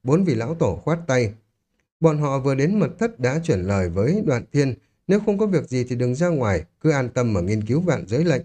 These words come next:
Ở ngoại giới rất yên bình." Lời này khiến cho Đoạn Thiên xém chút nữa phát điên. "Thế giới trong vệt sáng có vô số tài nguyên, các ngươi không gọi đến ta thì thôi, là còn bảo ta làm tổ ở nhà sao?"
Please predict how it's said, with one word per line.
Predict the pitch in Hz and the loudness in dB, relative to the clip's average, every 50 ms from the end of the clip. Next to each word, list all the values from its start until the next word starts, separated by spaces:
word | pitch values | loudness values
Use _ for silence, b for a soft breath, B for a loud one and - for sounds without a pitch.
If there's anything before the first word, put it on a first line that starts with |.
| - _ _ _ _ _ _ | -6 _ _ _ _ _ _
Ở | - 139 135 | -2 0 2
ngoại | 143 139 127 117 120 | 2 2 0 0 0
giới | 120 120 139 170 | 0 2 2 2
rất | 196 233 233 - | 0 0 -2 0
yên | 165 180 175 165 | 0 0 2 2
bình." | 139 117 104 90 82 - - _ _ _ _ _ _ - | 2 0 0 0 -2 -6 -12 _ _ _ _ _ _ -2
Lời | 147 156 151 151 | 0 2 2 2
này | 147 139 139 139 139 - | 2 0 0 -2 -2 -2
khiến | 135 143 185 196 | -2 0 0 0
cho | 202 175 | 0 0
Đoạn | 147 123 110 101 - - | 0 0 -2 -4 -4 -2
Thiên | 120 117 113 107 | 0 0 0 -2
xém | 107 110 110 143 | -2 -2 -2 -2
chút | 165 214 202 | -2 -2 -2
nữa | 190 170 160 175 | 0 2 2 2
phát | - - 208 202 - | 0 -2 -6 -4 0
điên. | 147 151 151 143 120 - _ _ _ _ _ _ _ _ _ _ _ _ _ - | 2 2 2 2 0 -6 _ _ _ _ _ _ _ _ _ _ _ _ _ 0
"Thế | 165 175 170 | 2 2 2
giới | 160 139 127 156 202 - | 2 2 2 2 0 0
trong | - 160 139 120 | -2 -2 0 0
vệt | 120 101 101 | 0 -2 -2
sáng | - - 110 104 139 170 | -2 -2 0 0 0 0
có | 180 180 | 0 0
vô | 151 147 139 123 | 0 0 0 0
số | - - 120 165 220 - | 0 -2 -2 -2 -2 -2
tài | - 107 87 | -2 -2 -2
nguyên, | 80 90 117 127 120 104 - _ _ _ _ - | 0 0 0 0 -2 -2 -6 _ _ _ _ -2
các | 220 220 | 0 2
ngươi | 220 214 202 196 196 | 4 2 2 2 0
không | - 202 202 190 | -2 -4 -2 0
gọi | 170 156 117 90 | -2 -2 -2 -2
đến | 101 110 147 170 165 | -4 -2 -2 -2 -2
ta | 135 127 123 117 - | -2 -2 -2 -2 -4
thì | 98 82 - | -6 -6 -2
thôi, | 131 131 131 120 127 _ _ _ _ | 0 0 0 0 -4 _ _ _ _
là | - 147 151 | -2 -2 0
còn | 147 156 147 139 | 2 2 0 2
bảo | 131 110 95 | 0 0 -2
ta | - - 123 127 123 | -2 -2 -2 0 0
làm | 120 120 107 90 82 | 2 0 0 -2 -2
tổ | - - 104 90 87 | -2 0 0 0 2
ở | 90 | 0
nhà | 95 98 107 104 101 98 | 0 0 0 0 0 0
sao?" | 104 147 147 139 104 | 0 0 0 -2 -2